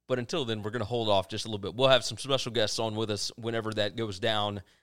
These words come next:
uh, once everything gets done. But, uh, but yeah, Tyrone said, "Thank you guys.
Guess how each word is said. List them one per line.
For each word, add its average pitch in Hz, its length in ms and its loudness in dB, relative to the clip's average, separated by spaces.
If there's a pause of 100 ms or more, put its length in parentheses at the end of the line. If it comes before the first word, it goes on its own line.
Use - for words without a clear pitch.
(160)
uh, 104 200 -4
once 117 180 -4
everything 104 280 -6
gets 104 200 -8
done. 101 420 -4 (460)
But, 120 160 2
uh, 104 220 4 (300)
but 131 100 -6
yeah, 107 240 2
Tyrone 147 320 4
said, 135 200 2
"Thank 147 200 0
you 151 40 -8
guys. 127 380 6